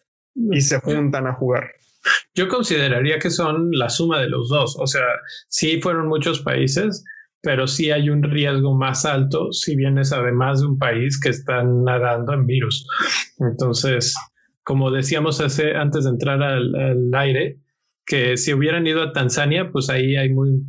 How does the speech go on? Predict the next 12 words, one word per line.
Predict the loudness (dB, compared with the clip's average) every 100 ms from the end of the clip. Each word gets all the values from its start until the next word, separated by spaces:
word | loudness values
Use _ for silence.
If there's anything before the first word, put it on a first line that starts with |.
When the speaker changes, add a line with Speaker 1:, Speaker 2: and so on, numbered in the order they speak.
| -6
Speaker 2:
poco, | -4 -2 -2 -2
<laughs> | 0 0 0 -4 -12 _
o | -4
por | -2 0
lo | 2
menos | 0 0 0 0
no |
han | 0 0
habido | 0 0 2
muchos | 2 2 0
muertos. | 0 0 -4 -6 -8 -4 -2 -2 -4 -10 -14 -4
Sí. | -2 -2